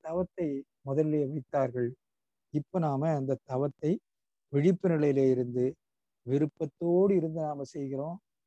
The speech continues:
துரிய தவத்துல நமக்கு ஆழ்மனம் திறந்து கொள்கிறது. ஆழ்மனம் என்பது இறைவனே தான். மனம் சொல்கின்றபடி நாம் நடந்தால் தவறுகள் நிகழும். ஏனென்றால் மனம் என்பது புறமனம்.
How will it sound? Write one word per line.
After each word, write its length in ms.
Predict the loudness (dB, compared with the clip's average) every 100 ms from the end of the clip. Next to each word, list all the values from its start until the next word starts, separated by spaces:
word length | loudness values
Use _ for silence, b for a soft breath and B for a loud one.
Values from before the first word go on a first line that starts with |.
| _ _
துரிய 280 | -8 0 0
தவத்துல 520 | 0 -2 -6 -8 -10 -10
நமக்கு 300 | -8 -12 -10 -6
ஆழ்மனம் 460 | -4 -4 -6 -10
திறந்து 280 | -10 -10 -8
கொள்கிறது. 540 | -8 -8 -8 -10 -8 -8 -8 _ _ _ _
ஆழ்மனம் 540 | -10 -4 -2 -2 0 0
என்பது 340 | 2 0 0 2
இறைவனே 480 | 2 0 -2 -4 -4
தான். 240 | -6 -8 -12 _ _ _ _ _
மனம் 360 | -4 2 2 2
சொல்கின்றபடி 720 | 2 0 0 0 0 0 0
நாம் 240 | 0 -2 -6
நடந்தால் 480 | -6 -6 -2 -2 -4 -10 _
தவறுகள் 420 | 0 2 2 0
நிகழும். 340 | -2 -4 -6 -8 _ _ _ _ _ _ -4
ஏனென்றால் 480 | -2 -2 0 0 0
மனம் 260 | -2 -2 -2
என்பது 280 | -4 -4 -4
புறமனம். 460 | -4 -8 -8 -12